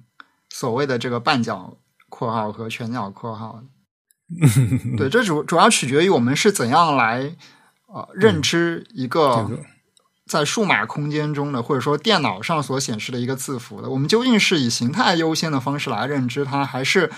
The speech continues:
Speaker 1: 我们能理解到它背后其实对应着一种固定的编码状态，然后我们以此来理解它。计算机当然是希望我们意识到它是一个，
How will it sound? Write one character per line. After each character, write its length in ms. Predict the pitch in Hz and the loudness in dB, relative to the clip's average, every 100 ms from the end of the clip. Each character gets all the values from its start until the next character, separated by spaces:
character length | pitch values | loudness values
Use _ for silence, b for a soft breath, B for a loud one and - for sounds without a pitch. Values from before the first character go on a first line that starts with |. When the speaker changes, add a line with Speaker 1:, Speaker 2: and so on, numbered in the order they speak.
| B | B
Speaker 1:
我 80 | - | -6
们 120 | 131 | -2
能 160 | 139 143 | 0 2
理 100 | 151 | 0
解 180 | 175 123 | 0 2
到 200 | 143 143 | 2 0
它 120 | 170 | 0
背 220 | 165 185 | 0 2
后 220 | 151 156 | 2 0
其 180 | 131 - | 0 -2
实 160 | 135 160 | -4 -2
对 220 | 185 160 | 0 0
应 120 | 147 | 0
着 140 | 139 135 | -2 -2
一 140 | 147 | -2
种 200 | 131 110 | -2 -4
固 160 | 107 151 | -4 -6
定 120 | 147 | -6
的 100 | 135 | -8
编 240 | 151 170 | -6 -4
码 180 | 170 98 | -4 -4
状 280 | 104 160 151 | -4 -4 -2
态， 220 | 117 - | -4 -8
然 180 | 113 120 | -8 -4
后 140 | 139 170 | 0 0
我 60 | |
们 180 | 117 123 | 0 0
以 100 | 117 | -2
此 160 | 120 117 | -4 -8
来 140 | 101 | -10
理 160 | 107 107 | -12 -12
解 200 | 123 117 | -12 -14
它。 200 | - 147 B B B | -16 -20 B B B
计 140 | - | -2
算 180 | 214 180 | 0 -2
机 140 | 196 | -2
当 160 | 208 156 | 0 0
然 120 | 139 | 0
是 140 | 131 147 | -2 -2
希 160 | - | -2
望 180 | 151 139 | -2 -2
我 80 | 113 | -2
们 380 | 113 131 135 - - b b - | -4 -4 -4 -8 -18 b b -6
意 140 | 175 | -2
识 120 | 156 | 0
到 160 | 143 135 | 0 0
它 140 | - | -2
是 160 | 165 160 | -2 -2
一 100 | 131 | -2
个， 480 | 147 139 110 117 | 0 0 0 -6